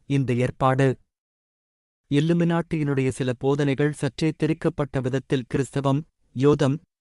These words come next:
இந்து, பௌத்தம் போன்ற மதங்களில் வெளிப்படத்தான் செய்கின்றன என்று சொல்கிறார்கள். உலகத்தில் தற்போது உள்ள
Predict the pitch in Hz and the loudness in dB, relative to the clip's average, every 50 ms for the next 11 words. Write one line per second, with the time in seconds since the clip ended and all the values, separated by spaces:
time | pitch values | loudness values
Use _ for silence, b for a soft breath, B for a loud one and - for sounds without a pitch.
0 | _ _ _ - 151 151 151 135 139 139 170 - _ _ _ _ _ _ _ _ | _ _ _ 0 2 2 4 4 4 4 2 0 _ _ _ _ _ _ _ _
1 | - 147 160 175 - - 196 185 175 - 143 143 135 - 135 127 131 135 131 143 | 0 2 2 2 2 2 0 0 0 0 -2 -2 0 -2 -2 0 0 0 0 0
2 | 147 143 143 143 131 127 - 139 139 147 170 170 - 156 139 139 - - 143 135 | 0 0 0 0 0 0 -2 -2 0 0 0 0 0 -2 -2 -2 -2 -2 -2 -2
3 | 131 - - 135 127 139 131 123 135 135 139 139 117 127 131 127 131 131 - - | -2 -2 -2 -4 -2 -2 -2 -2 0 0 0 -2 0 -2 -2 -2 -2 -4 -2 -2
4 | 127 123 123 135 135 131 123 - 160 156 135 123 - _ _ _ _ _ _ - | -4 -2 0 0 0 0 0 2 2 0 0 0 -2 _ _ _ _ _ _ 0
5 | 135 151 160 160 160 - - 156 135 120 - - 143 139 - - - 143 143 147 | 2 2 2 2 0 -2 -2 -2 -4 -4 -4 -4 -4 -4 -4 -2 -2 -2 0 0
6 | 135 135 139 143 139 | -2 -4 -2 -2 -2